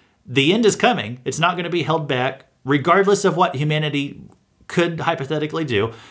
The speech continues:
So Revelation, it has a little bit different context even than Ezekiel, which is why I think maybe John has a little bit of bitterness <laughs> whenever he consumes that word. Uh, and, you know, if you're like me, if you like studying Bible prophecy and all that stuff,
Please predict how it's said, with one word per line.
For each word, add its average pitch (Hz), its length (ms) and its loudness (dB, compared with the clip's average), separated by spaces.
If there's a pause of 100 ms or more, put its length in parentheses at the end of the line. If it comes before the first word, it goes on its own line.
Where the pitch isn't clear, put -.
(120)
So 180 220 2
Revelation, 220 640 2
it 202 100 -2
has 185 180 2
a 185 40 2
little 175 180 0
bit 160 140 0
different 147 280 -2
context 135 600 -2
even 170 280 2
than 147 140 -2
Ezekiel, 113 720 -4 (440)
which 190 180 4
is 180 120 4
why 196 240 6
I 175 140 4
think 175 180 -4
maybe 147 220 -2
John 131 280 0
has 127 160 -4
a 127 40 -6
little 123 160 -2
bit 110 140 0
of 95 100 -4
bitterness 151 600 0 (160)
<laughs> - 180 -8
whenever 156 340 2
he 147 100 2
consumes 139 440 -2
that 127 220 0
word. 160 340 -2 (640)
Uh, 123 320 2
and, 160 180 0
you 196 80 2
know, 151 280 2 (220)
if 165 180 -2
you're 214 140 6
like 208 240 2
me, 151 420 -2 (500)
if 151 140 2
you 165 120 2
like 190 260 -2
studying 185 460 2
Bible 165 280 0
prophecy 160 580 -2
and 143 80 -2
all 135 120 0
that 156 160 -2
stuff, 123 420 -2